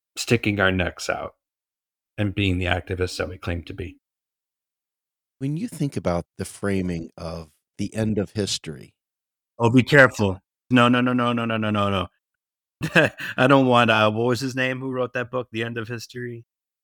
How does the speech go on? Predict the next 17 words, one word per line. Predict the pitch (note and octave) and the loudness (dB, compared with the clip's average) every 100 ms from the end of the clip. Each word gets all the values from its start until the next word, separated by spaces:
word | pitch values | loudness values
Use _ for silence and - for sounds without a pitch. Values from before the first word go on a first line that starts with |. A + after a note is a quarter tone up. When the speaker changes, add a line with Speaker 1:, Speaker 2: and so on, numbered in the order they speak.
| - | -4
Speaker 2:
Fukuyama? | C3 - A#2 A2 A#2 C#3+ D3+ - _ - | -2 0 0 2 0 -2 -6 -10 _ 4
Speaker 1:
Yeah, | C3+ C3+ C3 | 8 8 8
yeah, | A#2+ A#2 | 6 2
yeah. | A#2+ G#2+ | 2 -2
Let's | G2+ A2 | -2 0
not | A#2+ B2+ | 0 2
go | C3+ | 2
<laughs> | |
down | A2 D#3+ B2+ | 4 4 4
that | E3+ C3+ - | 2 0 -2
route. | D3+ A#2 - | -2 0 2
Speaker 2:
<laughs> | A2 _ _ _ - | 2 _ _ _ 6
Well, | F#3 F3 - _ - | 8 10 6 _ 0
I'm | E3 E3 | 2 2
only | G#3 B3+ A3+ | 0 2 0
stating | - - D#3+ D3+ C#3 A#2+ | -2 -2 0 2 2 2
it | G#2+ | 0